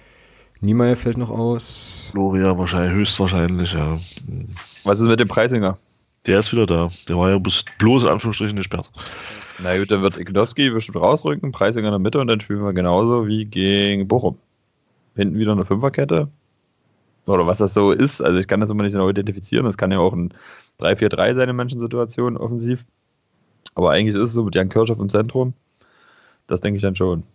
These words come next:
Speaker 3: Vorne Beck, Lohkemper. Ich denke,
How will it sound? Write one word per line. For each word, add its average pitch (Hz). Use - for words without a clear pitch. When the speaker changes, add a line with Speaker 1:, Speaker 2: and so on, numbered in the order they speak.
Speaker 3:
Vorne 208
Beck, 110
Lohkemper. 131
Ich 92
denke, 104